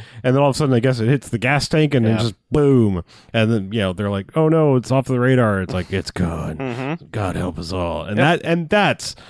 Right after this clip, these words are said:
Speaker 1: what prompts them to go, "Guess we better call the president."
Speaker 2: <laughs> Right.
Speaker 1: And it's like, "What?"
Speaker 2: Yeah.
Speaker 1: <laughs> Like,
Speaker 2: What were you doing?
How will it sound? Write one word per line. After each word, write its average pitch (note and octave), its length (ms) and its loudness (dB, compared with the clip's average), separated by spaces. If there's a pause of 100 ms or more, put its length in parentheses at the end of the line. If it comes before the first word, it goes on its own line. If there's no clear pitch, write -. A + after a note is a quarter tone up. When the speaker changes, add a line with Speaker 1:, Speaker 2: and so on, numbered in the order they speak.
(120)
Speaker 1:
what C#3+ 160 0
prompts D3 260 2
them C3+ 120 2
to A#2+ 60 4
go, A2+ 260 4 (380)
"Guess F3 200 2
we F3 120 4
better E3+ 200 2
call E3 160 4
the C#3+ 80 2
president." B2 500 0
Speaker 2:
<laughs> - 0 -
Right. - 400 -8 (100)
Speaker 1:
And G3 120 4
it's F3+ 120 2
like, D#3+ 220 4 (760)
"What?" - 320 2 (540)
Speaker 2:
Yeah. G#2 260 0
Speaker 1:
<laughs> - 20 -2
Like, D#3 220 2 (220)
Speaker 2:
What F#3 140 0
were F#3 100 0
you E3+ 120 2
doing? A2+ 360 0